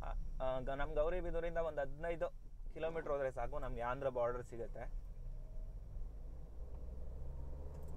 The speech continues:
Viper ಅಂತೂ ನಿಮ್ಗೆ ಎಷ್ಟು disturb ಮಾಡ್ತಿದ್ಯೋ ನನಗಂತೂ ಗೊತ್ತಿಲ್ಲ, but ಏನೂ ಮಾಡ್ಲಿಕ್ಕಂತೂ ಆಗಲ್ಲ.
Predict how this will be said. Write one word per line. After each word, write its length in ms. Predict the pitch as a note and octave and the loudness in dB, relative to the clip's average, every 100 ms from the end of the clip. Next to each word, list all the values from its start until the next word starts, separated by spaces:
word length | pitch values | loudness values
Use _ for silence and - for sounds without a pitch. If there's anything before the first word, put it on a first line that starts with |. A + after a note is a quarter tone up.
| - - - - - - - - - - - - - - - - - - | 0 -2 -2 -2 0 -2 -2 -4 -4 -4 -2 -4 -2 -2 -2 -2 -2 0
Viper 360 | A#2+ C#3 D3+ D3+ | 2 2 2 2
ಅಂತೂ 240 | C#3 E3+ | 2 2
ನಿಮ್ಗೆ 240 | D3+ C3+ B2 | 2 2 2
ಎಷ್ಟು 400 | A#2 A#2+ - D3+ | 2 2 2 0
disturb 380 | C#3+ - D3+ | 2 2 2
ಮಾಡ್ತಿದ್ಯೋ 380 | C#3 C3+ C3+ C3+ | 2 2 2 2
ನನಗಂತೂ 480 | B2 A#2 C3 C#3 D3+ | 2 2 2 2 2
ಗೊತ್ತಿಲ್ಲ, 360 | B2+ - A#2+ A#2 D#3+ - - - - - - - - - | 4 4 4 4 2 0 0 2 2 2 0 0 2 2
but 180 | B2 B2+ | 2 2
ಏನೂ 200 | C#3 C#3+ | 2 2
ಮಾಡ್ಲಿಕ್ಕಂತೂ 540 | B2+ B2+ C3 C3 C3 | 2 2 4 2 4
ಆಗಲ್ಲ. 320 | B2 A2 A2 | 4 4 2